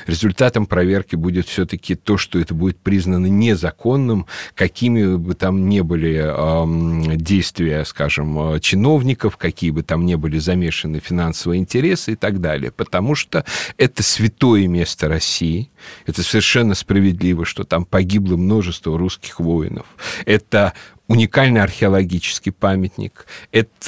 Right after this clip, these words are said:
кото-, раскопки которого никогда, по сути, не производились.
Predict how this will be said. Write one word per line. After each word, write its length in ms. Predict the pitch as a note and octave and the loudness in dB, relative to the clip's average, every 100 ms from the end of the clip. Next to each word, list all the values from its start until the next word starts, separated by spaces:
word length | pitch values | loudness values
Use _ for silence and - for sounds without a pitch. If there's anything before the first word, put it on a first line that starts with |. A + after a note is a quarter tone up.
| - | -4
кото-, 420 | G2+ - A2+ - - | -2 2 2 0 -6
раскопки 640 | - F#2+ - A2+ - G#2+ | -2 -2 0 -4 -4 -6
которого 400 | - F2 F#2+ F#2 | -4 0 0 2
никогда, 440 | F#2 - F#2+ A2 | 0 0 2 0
по 140 | - F#2 | 0 -4
сути, 300 | - F2+ E2+ | -4 -4 0
не 160 | F2+ | 0
производились. 1000 | - D#2 D#2+ F#2 F#2+ D#2+ C#2 - - - | 0 -4 0 0 0 -2 -4 -8 -12 -16